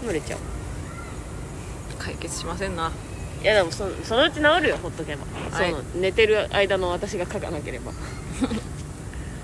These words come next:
Speaker 2: はい、というわけで、じゃあ、レターへのコーナー行きますか。
Speaker 1: あ、いいんですか？レターのコーナー。パフパフ。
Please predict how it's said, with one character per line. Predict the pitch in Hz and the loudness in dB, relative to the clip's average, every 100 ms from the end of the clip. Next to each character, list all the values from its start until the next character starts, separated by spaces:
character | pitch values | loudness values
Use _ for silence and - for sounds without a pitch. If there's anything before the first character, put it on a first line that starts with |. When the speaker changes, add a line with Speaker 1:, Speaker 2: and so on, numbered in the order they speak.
| - - - - - - | -6 -6 -8 -8 -6 0
Speaker 2:
は | 233 | 2
い、 | 294 - - | 2 -2 2
と | 214 | 2
い | |
う | |
わ | 190 | 4
け | 175 | 0
で、 | 156 | -2
じ | - | -2
ゃ | 165 | -2
あ、 | - - - - - - - - - - - - - - - - - - | -2 -6 -8 -8 -8 -8 -8 -8 -6 -6 -6 -6 -8 -8 -8 -8 -6 -6
レ | 185 | -4
タ | - 185 | 0 2
ー | 190 | 4
へ | |
の | 190 196 | 2 -2
コ | - 214 | -2 -2
ー | |
ナ | 175 | -2
ー | 160 | -4
行 | |
き | - | -4
ま | 180 190 | -4 -6
す | - | -6
か。 | - - | 0 6
Speaker 1:
あ、 | 302 - - | 6 4 4
い | |
い | |
ん | |
で | 294 | 4
す | 240 | 4
か？ | 208 | 4
レ | 254 | 6
タ | 349 | 6
ー | 359 | 6
の | 349 | 4
コ | 339 | 2
ー | 349 | 2
ナ | 339 330 320 311 | 2 2 2 0
ー。 | - - - | -2 -6 -2
パ | |
フ | 294 | 0
パ | |
フ。 | 311 | 0